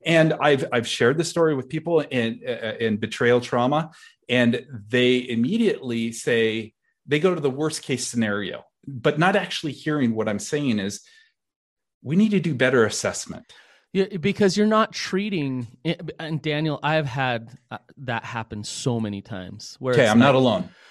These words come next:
Speaker 2: yeah, and, and, and, uh, you're not treating an addiction then, you're treating an anxiety disorder. It's, so there's some form of scrupulosity or,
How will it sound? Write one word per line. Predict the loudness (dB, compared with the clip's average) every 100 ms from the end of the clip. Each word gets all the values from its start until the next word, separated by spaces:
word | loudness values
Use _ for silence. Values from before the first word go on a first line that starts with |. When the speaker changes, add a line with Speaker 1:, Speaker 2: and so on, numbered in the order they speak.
| _ -4
Speaker 2:
yeah, | -2 -2 -4
and, | -2 -4 -6 -20 _
and, | -4 -4 -4 -6
and, | -4 -2 0
uh, | 2 0 -4 -6
you're | 0 2
not | 2
treating | -2 -6 -4 -2 0 0 -4
an | -4 -4
addiction | -2 -2 -4 -4 -4 -6 -8 -14 -12
then, | -8 -8 -6 -8 -8
you're | -8
treating | -6 -2 -2 -2
an | -4
anxiety | -4 -4 -2 -2 -2
disorder. | -6 -10 -10 -10 -10 -10
It's, | -12 -12 -18 -20
so | -18 -6
there's | -4 0
some | 2 4 4 0 -8 -16 -16
form | -16 -4 2 4
of | 4 2
scrupulosity | -2 -4 -4 -2 2 2 2 2 0 0
or, | -2 -2